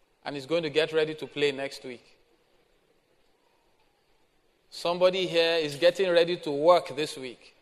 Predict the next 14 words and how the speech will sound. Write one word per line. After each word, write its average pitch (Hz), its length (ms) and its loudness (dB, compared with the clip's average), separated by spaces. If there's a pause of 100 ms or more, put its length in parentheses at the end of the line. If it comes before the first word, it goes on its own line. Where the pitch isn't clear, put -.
(2250)
So - 160 -6
you 190 160 -2
can 165 260 0
pay 220 320 8
your 160 160 6
D 170 200 0
S 160 180 0
T 151 180 -10
V 135 240 -16 (3000)
and 143 300 -2
watch 170 240 4
Neymar 147 500 0 (1800)
next 156 380 -2
week, 151 220 -6